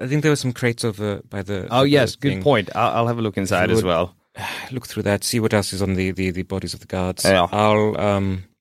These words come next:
Speaker 1: I'm gonna go upstairs and have a look through that, that desk now that, uh, hopefully things have calmed down somewhat. Uh, Tarpos, if you could stand guard,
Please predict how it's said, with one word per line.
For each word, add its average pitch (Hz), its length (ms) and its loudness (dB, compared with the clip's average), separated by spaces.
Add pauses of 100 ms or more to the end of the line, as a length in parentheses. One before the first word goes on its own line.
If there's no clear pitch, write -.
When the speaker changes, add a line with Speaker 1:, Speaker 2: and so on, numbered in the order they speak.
Speaker 1:
I'm - 320 -12
gonna 175 140 2
go 143 120 4
upstairs - 840 -2
and 104 80 -4
have 107 120 0
a - 20 2
look 101 140 0
through 101 160 -8
that, 95 160 -4 (260)
that 101 180 -8
desk - 380 0
now 98 220 0
that, 95 360 -2
uh, 65 1080 -12 (140)
hopefully - 240 -8
things 95 200 -4
have 90 160 -8
calmed 90 360 -4 (280)
down 87 320 -4
somewhat. 90 500 -6 (600)
Uh, 104 340 6
Tarpos, 123 360 2
if - 60 -2
you 131 80 0
could 120 260 0
stand 120 540 4
guard, 127 440 4